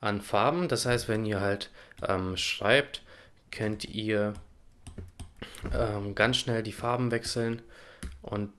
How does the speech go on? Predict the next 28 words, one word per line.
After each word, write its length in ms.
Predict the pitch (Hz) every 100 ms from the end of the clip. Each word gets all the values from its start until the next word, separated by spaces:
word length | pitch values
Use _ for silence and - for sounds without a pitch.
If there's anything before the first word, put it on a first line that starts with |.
| -
das 220 | 120 123
finde 220 | - 123
ich 100 | 120
super. 420 | 127 131 151 147 - - - -
Man 160 | 110
hat 140 | 107 117
hier 160 | 113
immer 200 | 104 107
so 100 | 104
eine 120 | 101 101
schöne 200 | 101 95
Leiste 420 | 95 127 - 117
und 180 | 104 95
hier 180 | 113
könnt 220 | 110 107 104
ihr 80 |
halt 140 | 98 95
zwischen 260 | 101 98
Markern 480 | 92 95 - 127 117
wählen 380 | 107 104 104 104 - - - -
und 340 | 98 101 101 - - - - - - - - - -
Radiergummi. 560 | 95 92 87 87 85 85 - - - -
Insgesamt 600 | 127 127 123 120 120 120 - - -
sehr 260 | 101 110 123
schön 240 | - 117
einfach 480 | 104 120 - 117 -
und 240 | 107 104
dadurch 440 | 98 101 104 104